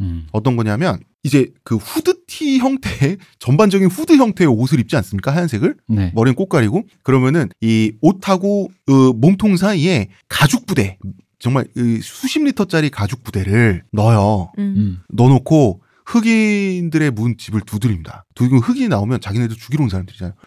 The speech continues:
Speaker 2: 너무 공포해지려고.
Speaker 3: 그쵸.
Speaker 2: 흑인들은 인구가 적잖아. 그러니까 막 싹싹 빌면서 제발 살려달라고. 그러면 케이케이 단 단원은, "아, 너무 목이 마른데 맥주 좀 갖고 오라고." 그럼 술을 갖고 오는데 "너무 적다.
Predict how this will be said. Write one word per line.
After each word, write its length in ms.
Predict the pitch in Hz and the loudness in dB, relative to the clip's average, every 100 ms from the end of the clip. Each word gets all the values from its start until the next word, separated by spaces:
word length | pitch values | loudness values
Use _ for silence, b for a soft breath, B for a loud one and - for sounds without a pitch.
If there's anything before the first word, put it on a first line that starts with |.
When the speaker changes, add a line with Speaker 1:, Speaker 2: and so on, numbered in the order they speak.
| b 131 | b 4
Speaker 2:
너무 240 | 135 220 | 6 6
공포해지려고. 800 | - 117 117 160 147 107 98 95 | 4 0 2 4 4 2 0 -2
Speaker 3:
그쵸. 120 | 107 | -2
Speaker 2:
흑인들은 420 | 113 202 226 208 | -2 0 0 0
인구가 300 | 156 107 135 | 0 -2 -2
적잖아. 400 | 160 98 - 95 | -4 -4 -6 -2
그러니까 380 | 95 110 131 170 147 b b b b | 0 -2 -2 -4 -6 b b b b
막 180 | 151 156 | -2 0
싹싹 360 | - 247 - - | 0 -2 -2 -2
빌면서 300 | 143 151 151 | 0 2 2
제발 300 | 117 117 151 | 4 4 6
살려달라고. 680 | 135 117 95 87 87 107 90 | 4 0 -4 -8 -6 -6 -4
그러면 240 | 104 107 | -2 -2
케이케이 400 | 110 180 185 175 | -2 -4 -2 -2
단 160 | 160 147 | -2 -4
단원은, 460 | 95 95 104 190 247 _ _ | -4 -4 -2 -2 -4 _ _
"아, 280 | 107 104 104 | 0 4 4
너무 260 | 104 123 147 | 4 6 6
목이 260 | 120 110 120 | 6 4 2
마른데 560 | 98 104 101 156 85 _ _ | 2 2 0 0 -2 _ _
맥주 240 | - 117 - | -2 -2 2
좀 120 | 139 | 0
갖고 260 | 92 - 87 | 0 -6 -10
오라고." 200 | - - | -10 -4
그럼 220 | - 202 - | 2 2 0
술을 280 | - 311 302 | -6 -2 0
갖고 280 | - - 170 | 0 2 4
오는데 280 | 151 151 - | 4 4 0
"너무 280 | 107 110 143 | 2 4 4
적다. 440 | 156 - - 90 | 2 -2 -6 -8